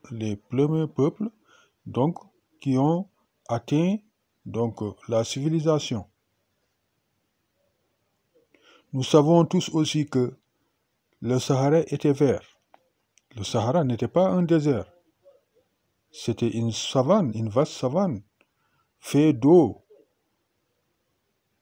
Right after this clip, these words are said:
De cours d'eau, de, de, de fleuves, euh, comme en Amazonie. Et aussi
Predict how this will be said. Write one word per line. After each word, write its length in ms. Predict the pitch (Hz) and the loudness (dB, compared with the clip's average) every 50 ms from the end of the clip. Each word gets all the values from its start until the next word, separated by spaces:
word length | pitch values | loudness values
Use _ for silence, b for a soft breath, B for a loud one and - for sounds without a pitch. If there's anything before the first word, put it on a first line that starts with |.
| _ _ _ _ _ _ - | _ _ _ _ _ _ -10
De 120 | - - 110 | -6 -6 -6
cours 340 | - - - 156 165 156 135 | -4 -2 0 0 0 0 2
d'eau, 400 | 127 170 185 175 156 127 110 98 | 6 8 8 10 8 8 4 0
de, 160 | 92 113 110 | -2 -4 -6
de, 180 | 101 101 113 113 | -4 -6 -6 -6
de 200 | 107 107 127 127 | -4 -2 -2 -2
fleuves, 520 | - - 165 180 190 190 170 135 117 113 | -2 2 4 6 8 8 6 4 0 -2
euh, 600 | 117 110 - - 50 50 50 50 50 - - - - - - _ | -4 -4 -6 -8 -10 -10 -10 -10 -10 -12 -12 -14 -16 -20 -14 _
comme 500 | - 160 170 180 180 165 147 135 - - - - - 90 - - 90 90 87 - - 117 - | 4 4 4 4 4 0 -2 -4 -8 -10 -12 -12 -14 -14 -14 -14 -14 -14 -14 -14 -14 -10 -4
en 240 | 135 139 139 139 139 | -2 0 2 2 2
Amazonie. 600 | 139 143 151 151 147 139 180 202 202 123 - - _ _ _ _ _ _ _ _ _ _ _ _ _ _ _ _ _ _ _ _ _ _ _ _ _ _ _ _ _ _ _ _ _ _ _ _ _ _ _ _ _ _ _ _ _ _ _ _ _ _ _ _ _ _ _ _ _ _ _ _ _ _ _ _ _ - | 2 2 2 0 0 0 0 -2 -2 -2 -4 -10 _ _ _ _ _ _ _ _ _ _ _ _ _ _ _ _ _ _ _ _ _ _ _ _ _ _ _ _ _ _ _ _ _ _ _ _ _ _ _ _ _ _ _ _ _ _ _ _ _ _ _ _ _ _ _ _ _ _ _ _ _ _ _ _ _ -4
Et 100 | 123 127 | -2 -2
aussi 560 | 120 135 135 - - 151 151 160 165 123 | 0 0 -2 -2 -2 -4 -4 -4 -4 -6